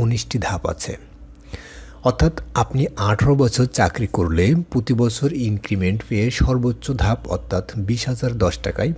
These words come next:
পৌঁছিয়ে যাবেন। তারপর আর ইনক্রিমেন্ট লাগবে না, অর্থাৎ আঠারো বছর চাকরি করার পর আর কোনো ইনক্রিমেন্ট পাবেন না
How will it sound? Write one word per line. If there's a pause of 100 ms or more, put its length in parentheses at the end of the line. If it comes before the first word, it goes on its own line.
(120)
পৌঁছিয়ে
যাবেন। (920)
তারপর (140)
আর (120)
ইনক্রিমেন্ট (180)
লাগবে
না, (160)
অর্থাৎ (180)
আঠারো
বছর (100)
চাকরি
করার
পর (420)
আর
কোনো (220)
ইনক্রিমেন্ট (240)
পাবেন
না